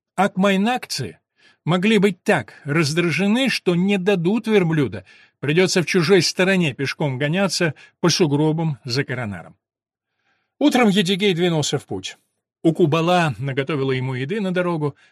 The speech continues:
Оделся он плотно, поверх стёганых ватных штанов и телогрейки надел овчинную шубу, на ноги валенки, на голову лисий малахай-трилистник, такой,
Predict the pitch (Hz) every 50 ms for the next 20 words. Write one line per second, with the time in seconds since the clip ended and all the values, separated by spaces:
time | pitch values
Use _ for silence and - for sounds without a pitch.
0 | _ _ - 151 165 208 226 196 - - - 127 117 104 - 147 160 196 185 -
1 | - 156 147 127 - 143 135 156 175 147 - - - - 180 175 156 156 151 147
2 | 143 - - 139 143 156 - - 135 123 - - 143 139 160 170 139 - 139 123
3 | - 131 135 135 147 165 185 156 - 143 123 127 123 147 160 143 120 - - -
4 | - 165 165 156 151 147 143 127 - - 139 131 135 127 123 123 123 107 - -
5 | _ _ _ _ - 131 160 208 208 175 147 131 120 107 117 135 151 151 147 143
6 | 139 131 113 131 123 107 92 - - 110 110 113 131 180 175 151 139 135 139 165
7 | 156 - - 143 113 92 _ - 113 113 104 - - 131 123 135 127 - 139 131
8 | 127 117 113 113 107 - - 113 104 95 _ _ _ _ _ - 92 - 143 156
9 | 147